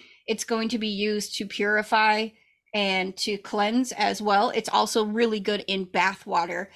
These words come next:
And, um, for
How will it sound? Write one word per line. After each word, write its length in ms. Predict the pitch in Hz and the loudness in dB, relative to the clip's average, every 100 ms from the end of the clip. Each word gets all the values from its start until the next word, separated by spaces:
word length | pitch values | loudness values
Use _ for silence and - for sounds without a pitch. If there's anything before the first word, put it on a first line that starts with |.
| _ _ - | _ _ 2
And, 480 | 233 220 214 202 - - | 4 4 2 -4 -8 -2
um, 540 | 233 208 185 185 - - _ _ _ _ | 0 2 0 -4 -10 -14 _ _ _ _
for 640 | - 285 302 339 349 - | -4 0 2 2 2 -2